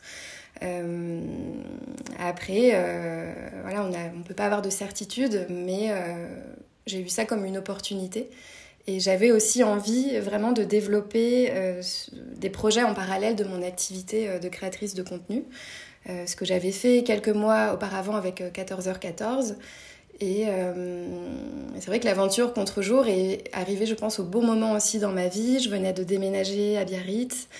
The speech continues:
et, euh, j'avais aussi peut-être plus de temps et, et de,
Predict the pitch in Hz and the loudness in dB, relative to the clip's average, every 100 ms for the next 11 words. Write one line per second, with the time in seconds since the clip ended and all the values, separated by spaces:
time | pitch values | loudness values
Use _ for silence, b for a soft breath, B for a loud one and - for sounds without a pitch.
0 | B B B - 202 208 214 185 190 185 | B B B -4 0 2 2 2 2 2
1 | 220 208 - 226 233 247 - - _ _ | 2 4 2 2 0 -2 -8 -20 _ _
2 | _ 208 208 - 240 208 208 208 247 254 | _ -6 -4 0 0 4 4 6 6 6
3 | 277 277 196 190 - 185 170 175 175 170 | 6 2 0 -2 -2 -4 -6 -6 -6 -6
4 | 165 165 | -6 -8